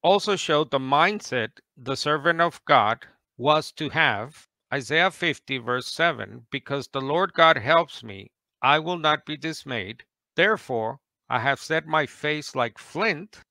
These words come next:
that is, like a piece of rock, "to do his will, and I know that I will triumph."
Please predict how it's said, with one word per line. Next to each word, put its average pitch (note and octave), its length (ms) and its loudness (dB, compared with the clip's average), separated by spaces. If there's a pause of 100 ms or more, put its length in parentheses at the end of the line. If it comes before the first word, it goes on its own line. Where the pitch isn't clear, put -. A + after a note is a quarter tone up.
that C3+ 160 2
is, D3+ 240 -4
like B2 180 -4
a A2 80 -6
piece - 400 -10
of G2 160 -8
rock, C#3 480 2 (120)
"to C#3 120 -10
do C#3 200 -4
his - 260 -8
will, E3+ 380 -2 (520)
and B2 140 -4
I C#3 120 0
know D3+ 280 0
that C#3+ 200 2
I A2+ 120 0
will A#2 200 -8
triumph." B2 720 -6